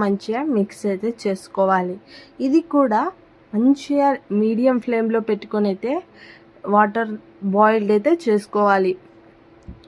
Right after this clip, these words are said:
చూడండి, ఈ విధంగా అయితే చేసుకోవాలి. జొన్నలతో ఈ విధంగా చేసుకోండి, చాలు, చాలా టేస్టీగా ఉంటుంది. ఈ రెసిపీని అయితే మీరైతే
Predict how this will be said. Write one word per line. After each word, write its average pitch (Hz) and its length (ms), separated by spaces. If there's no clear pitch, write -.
చూడండి, 226 520
ఈ 233 120
విధంగా 208 500
అయితే 196 200
చేసుకోవాలి. 190 800
జొన్నలతో 254 680
ఈ 226 140
విధంగా 254 460
చేసుకోండి, 208 580
చాలు, 196 360
చాలా 220 400
టేస్టీగా 233 800
ఉంటుంది. 196 580
ఈ 254 100
రెసిపీని 262 560
అయితే 262 240
మీరైతే 226 540